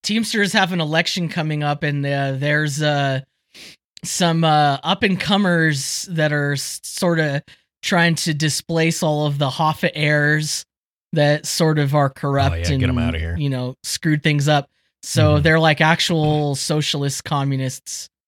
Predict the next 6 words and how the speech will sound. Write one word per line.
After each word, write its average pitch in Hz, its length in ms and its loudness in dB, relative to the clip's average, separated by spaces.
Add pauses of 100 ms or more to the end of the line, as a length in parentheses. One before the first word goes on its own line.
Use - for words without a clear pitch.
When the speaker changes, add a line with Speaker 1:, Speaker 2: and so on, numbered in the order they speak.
(320)
Speaker 1:
uh, 135 500 -4
which 131 220 -6
is 135 260 -6 (240)
pretty 147 260 -2
based. 180 580 0 (520)
Um, 135 680 -2